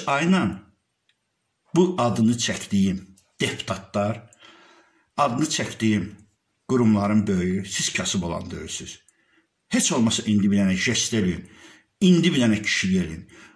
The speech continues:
Uşaq pulunu vermədiniz, vermədiniz. Bunu üç ay əlli faiz eləməklə sizə heç bir şey olan deyil.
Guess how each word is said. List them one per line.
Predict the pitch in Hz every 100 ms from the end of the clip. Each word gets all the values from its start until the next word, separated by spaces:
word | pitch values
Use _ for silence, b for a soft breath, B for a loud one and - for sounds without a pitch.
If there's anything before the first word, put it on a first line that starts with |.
| B
Uşaq | - 147 -
pulunu | 151 135 147
vermədiniz, | 107 95 87 90 90
vermədiniz. | 87 85 80 - -
Bunu | 175 196 190
üç | -
ay | 117 107 131
əlli | 113 120
faiz | 113 104 92 104
eləməklə | 90 98 110 117 95 B B B _
sizə | - 113 107
heç | 104 85
bir |
şey | 80 87
olan | 82 78 82
deyil. | 76